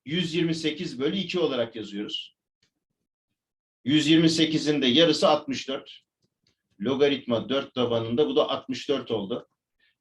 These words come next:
Altmış dört de dördün bir kuvveti. Kaçıncı kuvveti?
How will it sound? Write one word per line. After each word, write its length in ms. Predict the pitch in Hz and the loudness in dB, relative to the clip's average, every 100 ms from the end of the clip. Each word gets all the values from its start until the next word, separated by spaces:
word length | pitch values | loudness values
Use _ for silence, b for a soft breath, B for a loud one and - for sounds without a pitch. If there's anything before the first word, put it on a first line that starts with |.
| _ | _
Altmış 540 | 127 147 175 185 - | 0 0 0 0 2
dört 240 | 196 202 180 | 0 2 2
de 140 | 147 | 6
dördün 340 | 147 151 208 | 6 6 4
bir 120 | 190 190 | 2 2
kuvveti. 560 | 180 185 185 165 117 - - | 0 2 0 0 -2 -6 -8
Kaçıncı 440 | 127 147 160 175 | -6 -2 -2 -2
kuvveti? 540 | 170 151 143 202 202 | -2 -2 -2 -4 -6